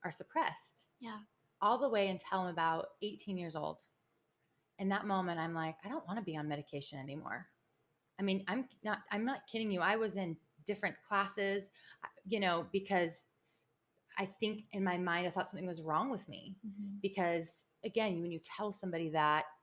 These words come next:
Speaker 1: you know what I mean? And you're going to therapy and all this
Speaker 2: Right.
Speaker 1: stuff, right? And so, so back to when I was eighteen, I, I just was like, "I'm done. I'm done taking medication," right? And then I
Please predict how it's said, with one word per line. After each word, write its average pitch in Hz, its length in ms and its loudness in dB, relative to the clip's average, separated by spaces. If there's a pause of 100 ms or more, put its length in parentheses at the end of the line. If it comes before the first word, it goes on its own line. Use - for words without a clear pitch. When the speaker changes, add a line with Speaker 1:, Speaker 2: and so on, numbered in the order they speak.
(160)
Speaker 1:
you 175 100 -4
know 170 60 0
what 165 40 0
I - 20 0
mean? 165 180 2
And 160 80 0
you're 160 100 0
going 165 120 0
to 147 120 -8
therapy 170 640 2
and 156 80 -2
all 160 160 4
this 165 260 -4
Speaker 2:
Right. 208 80 2
Speaker 1:
stuff, 202 260 4
right? 175 380 2 (600)
And 190 140 -2
so, 175 380 4 (680)
so - 140 -4
back 208 240 2
to - 60 -10
when 202 100 -2
I 196 40 4
was 190 100 2
eighteen, 190 440 0
I, 160 300 2
I 165 60 -6
just - 200 -8
was 156 100 -10
like, 165 160 0
"I'm 180 140 -4
done. 156 360 0 (300)
I'm 175 160 -6
done 175 520 2 (300)
taking 156 280 -4
medication," 170 560 -4
right? 175 300 0 (680)
And 185 140 2
then 202 140 4
I 185 260 4